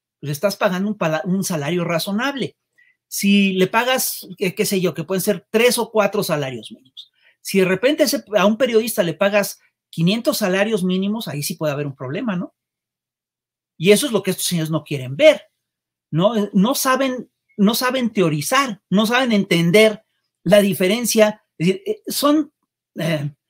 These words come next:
padecen lo que Carlos Monsiváis decía, padecen de cretinismo moral. No entienden cuáles son los límites del, de, de la moral, de la ética. Entonces, recibir un salario,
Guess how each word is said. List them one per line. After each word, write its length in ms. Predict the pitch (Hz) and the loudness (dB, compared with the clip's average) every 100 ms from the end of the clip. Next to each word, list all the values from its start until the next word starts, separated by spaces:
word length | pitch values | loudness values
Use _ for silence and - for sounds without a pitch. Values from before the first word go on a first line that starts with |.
| _ _ | _ _
padecen 720 | 185 214 285 285 220 214 202 _ | 0 2 2 0 0 0 -4 _
lo 160 | 175 165 | -6 -4
que 120 | 160 | -2
Carlos 320 | - 202 214 | 0 0 0
Monsiváis 560 | 190 165 160 156 165 160 | 0 -2 -4 0 0 0
decía, 540 | 180 - 165 120 117 _ _ _ _ _ _ _ _ _ - - - - _ | -2 -2 -4 -4 -6 _ _ _ _ _ _ _ _ _ -12 -12 -18 -20 _
padecen 480 | - 208 226 233 233 | 2 4 4 2 2
de 120 | 202 | 2
cretinismo 680 | 190 160 156 156 170 160 180 | 2 -2 -2 -2 -2 0 0
moral. 500 | 170 170 180 180 - _ _ _ _ _ _ _ | 0 0 0 -2 -6 _ _ _ _ _ _ _
No 200 | 165 180 | -2 -2
entienden 600 | 254 240 - 285 240 247 | -2 -4 -2 0 0 -4
cuáles 320 | - 220 247 - | 0 2 2 -2
son 180 | 247 | -2
los 160 | 233 190 | 0 0
límites 800 | 262 349 320 - 156 - - _ _ _ _ | 0 -2 -4 -4 -10 -10 -16 _ _ _ _
del, 400 | - 165 156 160 | -4 -2 0 -2
de, 200 | 160 165 147 | 0 -2 0
de 140 | 170 | -2
la 140 | 165 170 | 0 0
moral, 400 | 175 214 240 185 | 2 2 2 2
de 120 | 202 | 4
la 220 | 196 196 | 4 4
ética. 560 | 262 311 277 - - - _ _ _ - | 4 4 -6 -10 -12 -14 _ _ _ -8
Entonces, 280 | 160 240 | -2 0
recibir 320 | 233 220 247 302 | 0 0 0 0
un 100 | 311 | 2
salario, 760 | 247 233 269 254 226 254 - | 0 2 2 2 0 -4 -10